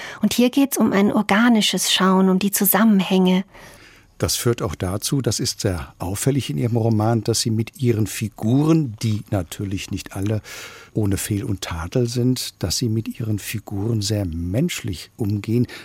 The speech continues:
Speaker 2: nicht über sie urteilen von einer höheren Instanz aus, sozusagen, als
Speaker 1: Mhm.
Speaker 2: Autorin.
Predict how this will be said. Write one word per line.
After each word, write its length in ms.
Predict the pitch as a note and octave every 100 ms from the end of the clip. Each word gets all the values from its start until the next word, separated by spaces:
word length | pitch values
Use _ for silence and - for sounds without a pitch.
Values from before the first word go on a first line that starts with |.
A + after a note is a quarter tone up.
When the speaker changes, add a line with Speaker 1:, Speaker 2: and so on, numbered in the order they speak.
| -
Speaker 2:
nicht 420 | G#2 C#3 - - -
über 260 | B2 A2
sie 220 | G2+ A2 -
urteilen 580 | D#3 F#3+ - G#2 G#2 G2+
von 380 | - - G2+ G#2+
einer 420 | G#2 G2+ G2+ G2 - - -
höheren 380 | - A#2 A2 G#2+
Instanz 480 | A#2+ G#2 A2+ C3+ -
aus, 300 | - E2 -
sozusagen, 580 | - E2+ - D#2+ D#2+ F2
als 160 | G#3+ G#3
Speaker 1:
Mhm. 160 | G#3+
Speaker 2:
Autorin. 320 | A3+ F2+ D#2+